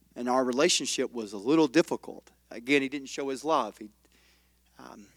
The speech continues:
Dad was an older gentleman. When he had my brother and I, he was, uh, in his forties. And so in late thirties, I think it was, when he had my brother and I. So he would work hard and come home and sit in his chair and didn't want anything to do with us.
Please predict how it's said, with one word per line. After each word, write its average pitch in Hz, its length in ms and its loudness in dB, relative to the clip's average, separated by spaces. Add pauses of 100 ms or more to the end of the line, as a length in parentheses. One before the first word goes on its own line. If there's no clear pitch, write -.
(380)
Dad 131 180 0
was 131 160 -8
an 131 100 -10
older 131 320 -4
gentleman. 98 460 -12
When 107 140 -12
he 131 200 -2
had 135 220 6
my 123 240 2 (160)
brother 143 300 6
and 117 100 2
I, 117 300 2 (420)
he 135 160 2
was, 131 400 0
uh, 123 320 -2 (180)
in 139 140 0
his 135 160 -2
forties. 123 720 -4 (480)
And 113 300 -4
so 117 460 4
in 120 120 -6
late 143 220 -2
thirties, 143 460 0
I 110 80 -4
think 117 160 -4
it 113 80 -2
was, 117 180 2
when 117 100 -10
he 110 100 -12
had 120 180 -6
my 113 100 -4
brother 127 300 -2
and 107 80 -8
I. 107 120 -6
So 120 160 -2
he 135 140 0
would 123 120 -6
work 131 200 -2
hard 139 300 -2
and 123 80 -16
come 131 160 -10
home 135 220 -6
and 117 100 -8
sit 143 120 -6
in 113 60 -14
his 123 120 -12
chair 143 260 -2
and 120 100 -6
didn't 120 160 -8
want 143 100 -8
anything 139 240 -10
to 131 60 -6
do 147 100 -4
with 110 160 -8
us. - 220 -12